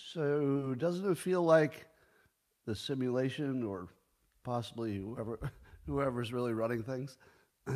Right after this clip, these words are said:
is trying to set it up for a Chiefs versus forty-niners victory? Do-, does it seem to you that none of the, it, it feels like it's all rigged. I don't think it is. I'm not making that accusation, but, but it,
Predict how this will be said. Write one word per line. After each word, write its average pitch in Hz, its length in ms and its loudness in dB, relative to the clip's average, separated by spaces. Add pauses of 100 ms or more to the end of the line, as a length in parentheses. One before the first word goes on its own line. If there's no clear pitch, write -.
(220)
is 123 200 -2
trying 160 220 0
to 151 120 -2
set 139 240 0
it 120 120 -2
up 120 240 2
for 104 260 -2
a 98 240 -2
Chiefs - 500 -6
versus 113 360 -6
forty-niners 104 880 -4 (1300)
victory? 107 460 -8 (1000)
Do-, 147 240 6
does 139 220 4
it 139 80 2
seem 170 260 0
to 156 80 -4
you 165 140 2
that 127 180 2
none 113 240 0
of 123 80 0
the, 135 300 0
it, 135 100 -6 (180)
it 165 100 -4
feels 208 220 0
like 190 140 4
it's 131 120 2
all 147 160 0
rigged. 117 400 0 (520)
I 160 40 4
don't 165 120 4
think 143 160 2
it 117 80 -2
is. 98 300 -6
I'm 107 140 -4
not 107 180 -4
making 104 320 -4
that 101 260 -2
accusation, 104 720 -4 (460)
but, 127 400 0
but 131 140 0
it, 127 200 0